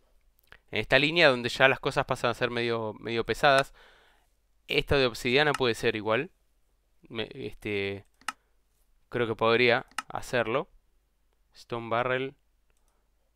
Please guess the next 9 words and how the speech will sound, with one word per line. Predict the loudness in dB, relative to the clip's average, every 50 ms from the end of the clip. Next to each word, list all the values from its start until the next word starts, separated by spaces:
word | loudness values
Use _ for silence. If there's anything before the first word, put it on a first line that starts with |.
| _ _ _ _ _ _ _ _ _ _ _ _ _ _
Eh, | -6 -6 -4 -4 -4 -6 -6 -6 -6 -6 -6 -6 -4 -2
nada, | 0 0 0 0 0
no, | -2 -2 0
no, | 0 0 0 -2 -4 -6
no | -4 -4 -2
sería | -2 -2 -2 0 -2
un | -2 -4
gran | -6 -8 -8
desafío. | -10 -14 -4 0 0 0 0